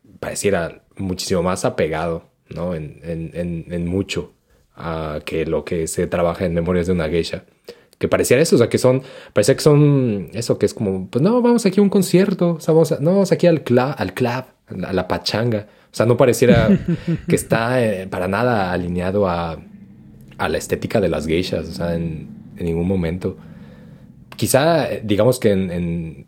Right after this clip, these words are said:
Speaker 1: en ciertos personajes mandados a, como beats, ¿no? O sea, como a un, a un punto en el que no interactúan con, con la, con la protagonista, con los, con los personajes principales. Quizá estas personas que pasan por ahí por detrás y demás,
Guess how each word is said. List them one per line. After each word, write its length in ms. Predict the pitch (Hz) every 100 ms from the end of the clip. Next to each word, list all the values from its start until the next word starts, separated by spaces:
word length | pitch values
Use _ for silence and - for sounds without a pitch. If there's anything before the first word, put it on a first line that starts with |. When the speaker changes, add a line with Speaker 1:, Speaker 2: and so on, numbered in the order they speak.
| -
Speaker 1:
en 120 | 92
ciertos 300 | 107 107 127
personajes 880 | - 90 87 85 101 123 85 - -
mandados 580 | 90 87 87 87 95 -
a, 360 | 87 80 78 82 - - -
como 240 | 95 82
beats, 440 | 85 107 - - -
¿no? 140 | 85 110
O 60 |
sea, 320 | 117 85 82
como 200 | 78 87
a 60 | 78
un, 320 | 82 85 85 -
a 120 | 90
un 120 | 90
punto 260 | 90 107 101
en 60 | 92
el 100 | 85
que 120 | 92
no 100 | 92
interactúan 540 | 95 87 82 101 92
con, 320 | 92 90 85 - - - -
con 200 | - 92
la, 220 | 87 87 90
con 180 | 90
la 80 | 85
protagonista, 680 | 90 90 85 82 90 - 92
con 160 | - 87
los, 240 | 82 -
con 100 | 104
los 120 | 90
personajes 380 | - 95 98 98
principales. 680 | 92 92 90 95 101 147 - - -
Quizá 440 | - - 110 120 95
estas 240 | 101 - -
personas 280 | 90 101
que 80 | 92
pasan 280 | 87 - 113
por 140 | 98 92
ahí 100 | 92
por 160 | 101
detrás 480 | 87 82 98 104 -
y 20 |
demás, 320 | 82 90 117